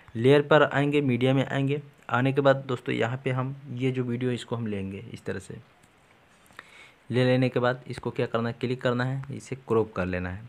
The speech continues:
तो क्रॉप वाले ऑप्शन पर क्लिक करके अच्छे से इस पर हम क्रॉप करेंगे। देखिए इस तरह से क्रॉप करेंगे। अब इसे क्लिक करके इसकी बैकग्राउंड को रिमूव कर देना है। क्रोमा के ऑप्शन पर क्लिक करके और यहाँ पर इनेबल कर लेना है। ठीक है, अच्छे से एडजस्ट कर लेना है इस तरह से।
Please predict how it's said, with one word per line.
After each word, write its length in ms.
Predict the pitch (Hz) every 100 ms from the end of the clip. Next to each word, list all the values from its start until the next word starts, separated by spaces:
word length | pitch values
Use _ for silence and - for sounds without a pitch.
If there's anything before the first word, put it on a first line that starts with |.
| -
तो 60 | -
क्रॉप 380 | - 120 120 123
वाले 200 | 117 117
ऑप्शन 220 | - 120
पर 180 | 110 104
क्लिक 260 | 113 117
करके 260 | 117 113 110
अच्छे 240 | 107 -
से 120 | 110 107
इस 80 | -
पर 140 | 104
हम 180 | 104 98 -
क्रॉप 220 | 104 92
करेंगे। 380 | 92 92 92 101 _ _ _ _
देखिए 280 | 107 95 90 - - - - - _
इस 140 | 123 -
तरह 100 | 139
से 100 | 147
क्रॉप 340 | 143 120 95
करेंगे। 360 | - 92 92 98 - _ _ _ -
अब 120 | 123
इसे 140 | 131 135
क्लिक 440 | 135 - 139 139
करके 300 | 139 135 139
इसकी 280 | 131 - 123
बैकग्राउंड 320 | 120 117 120
को 100 | 120
रिमूव 240 | 104 110 113
कर 160 | 117
देना 220 | 113 117
है। 160 | 117 131 - - - - _ -
क्रोमा 240 | 131 139
के 100 | 135
ऑप्शन 240 | 127 - 120
पर 180 | 117
क्लिक 300 | 107 120 123
करके 380 | - 123 - 139 147 - -
और 140 | 117
यहाँ 160 | 120 120
पर 260 | 131 139 139 -
इनेबल 300 | 113 117 127
कर 180 | 107
लेना 240 | 98 95 98
है। 200 | 107 110 _ -
ठीक 160 | 131
है, 120 | 147 156 - - - _ -
अच्छे 280 | 135 156
से 120 | 147 147
एडजस्ट 320 | 127 131 135
कर 160 | - 101
लेना 220 | 92 92
है 80 | 92
इस 100 | -
तरह 120 | 95
से। 200 | -